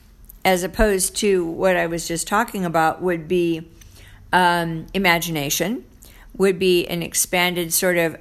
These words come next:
acceptance of, "Well, I don't understand it, but I have a spirit of inquiry," you know, and,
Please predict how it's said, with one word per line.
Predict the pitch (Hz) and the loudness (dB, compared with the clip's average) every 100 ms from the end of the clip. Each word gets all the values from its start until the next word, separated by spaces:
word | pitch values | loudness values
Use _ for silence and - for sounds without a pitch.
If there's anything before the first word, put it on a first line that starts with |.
| - - | -6 -2
acceptance | 175 - - 180 - 190 175 170 - | -2 0 0 0 0 -2 -2 -2 0
of, | 170 170 165 170 | 2 2 0 2
"Well, | 196 294 - - - | 4 4 0 -16 -2
I | 190 | 0
don't | 190 196 | 2 -2
understand | 190 185 175 - 220 262 196 | -2 -4 -4 -2 -2 -2 -2
it, | 190 185 - | -2 -6 -14
but | - 170 185 | -6 0 2
I | 165 | 2
have | 180 175 170 165 - - - - | 2 4 4 2 -8 -20 -20 -8
a | 165 | -2
spirit | - 190 185 175 165 | 0 2 2 2 0
of | - 156 147 151 - - - - _ - - - | 0 0 -2 -8 -18 -20 -20 -20 _ -20 -20 -10
inquiry," | - 208 208 185 165 156 185 - - - - - - - - - | -4 -2 -2 -2 -2 -2 -4 -10 -20 -20 -20 -20 -20 -18 -10 -2
you | 208 | 2
know, | 185 170 185 - - | 4 2 0 -6 0
and, | 185 170 170 165 165 165 | 2 4 2 -2 -4 -10